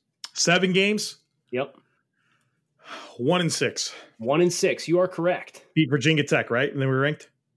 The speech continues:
Speaker 2: Uh, no, the only time they beat a ranked team was North Carolina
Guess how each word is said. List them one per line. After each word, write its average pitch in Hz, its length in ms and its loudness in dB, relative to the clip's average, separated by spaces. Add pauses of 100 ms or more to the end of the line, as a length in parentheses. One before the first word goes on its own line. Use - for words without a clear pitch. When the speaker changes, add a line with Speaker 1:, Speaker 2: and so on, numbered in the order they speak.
(640)
Speaker 2:
Uh, 131 520 0
no, 143 240 2
the 135 140 -2
only 165 200 4
time 180 480 0 (240)
they 151 280 0
beat 156 300 -2
a 131 60 0
ranked 143 340 -2
team 120 500 -4 (1200)
was 123 640 -2
North 143 400 -2
Carolina 127 840 0